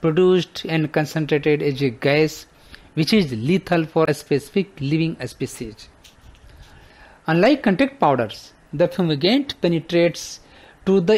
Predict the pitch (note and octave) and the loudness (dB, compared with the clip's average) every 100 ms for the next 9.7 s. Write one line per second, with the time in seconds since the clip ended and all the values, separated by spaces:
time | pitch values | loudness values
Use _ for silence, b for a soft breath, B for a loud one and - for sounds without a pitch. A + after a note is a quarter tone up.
0 | G#3 E3+ - D#3+ E3+ E3+ E3 D3+ C#3+ C3 | 2 -2 0 0 4 4 2 2 0 -2
1 | C#3 C#3 A2+ C3+ E3 F3+ E3 F3+ F3+ - | -2 -2 -2 0 0 2 2 0 -2 -8
2 | - _ - D#3+ F3 D3+ D#3+ D#3 G3 F3+ | -20 _ -10 -2 0 0 -2 0 2 2
3 | D3+ D3+ C#3+ A#2+ C#3+ D#3 D#3+ E3+ D#3+ D3+ | 0 0 2 2 0 0 0 -2 -2 -4
4 | B2+ C3 C#3+ D3 D3 C#3 B B B B | -4 -4 0 2 2 0 B B B B
5 | E3+ E3 - C#3+ E3 F3+ - C3 A#2+ A2+ | -2 -2 -2 -2 0 0 -2 -2 0 -4
6 | - - C3+ D#3 D#3+ D3+ C#3+ C#3 G3 G3 | -12 -10 -4 -2 0 -2 -2 -4 -4 -4
7 | - C#3+ D3+ C#3+ - A#2+ B2 C#3 C#3 C3+ | 0 2 2 0 -6 -2 0 2 2 0
8 | C#3+ B B B C#3 D3+ E3+ F3+ B2 A2 | -4 B B B -4 -2 -2 -4 -4 -2
9 | C#3+ C3+ A#2+ A#2+ A2 A2 | 0 0 -4 -6 -6 -8